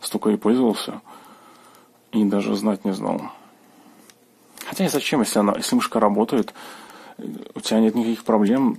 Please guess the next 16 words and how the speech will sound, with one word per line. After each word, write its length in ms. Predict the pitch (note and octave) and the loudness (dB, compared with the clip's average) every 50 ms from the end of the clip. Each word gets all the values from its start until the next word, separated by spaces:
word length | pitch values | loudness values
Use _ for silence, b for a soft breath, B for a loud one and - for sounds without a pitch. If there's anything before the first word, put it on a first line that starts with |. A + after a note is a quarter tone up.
| - | -6
ты, 120 | - - G#2+ | -6 -6 -6
типа, 220 | - - - A2+ | -6 -4 -4 -4
даже 220 | G#2 A2 G2+ G#2+ A2+ | -2 0 2 4 6
не 140 | A#2 A#2 | 6 6
вникаешь, 440 | A2 G#2+ G#2+ G#2 - A2 F#2+ - - | 6 4 2 2 0 0 0 -2 -4
как 220 | - - G2+ - C3 | -6 -6 -6 -4 -4
она 100 | B2 G2+ | -4 -2
там 160 | - A2 G#2 | -2 -4 -4
что 200 | - - - G2+ | -4 -6 -6 -6
устроена. 560 | F#2 - - - G#2 G#2+ - - - - - B B B B B B B B | -6 -6 -6 -6 -4 -2 -2 -2 -2 -4 -8 B B B B B B B B
Если 140 | - - - G#2 | -12 -8 0 2
бы 80 | G#2+ | 4
я 140 | G#2 G#2+ G#2+ | 4 4 2
щас 200 | - - A2+ - | 0 -4 -4 -2
не 100 | - A2 | 0 0
разобрал, 580 | G#2 G2+ G2 G#2+ F#2+ - G#2+ G#2 G#2+ A2 G#2+ | 0 0 0 -2 -2 0 0 0 0 0 -2